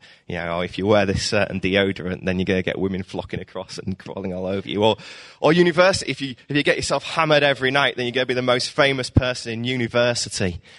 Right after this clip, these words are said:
Um, and things like that. And, you know, I confronted that at university, and it, <laughs> did I,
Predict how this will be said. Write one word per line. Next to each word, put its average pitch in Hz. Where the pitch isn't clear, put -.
Um, 107
and 117
things 127
like 127
that. 156
And, -
you 214
know, 226
I 233
confronted 180
that 113
at 120
university, 135
and 151
it, -
<laughs> -
did -
I, 294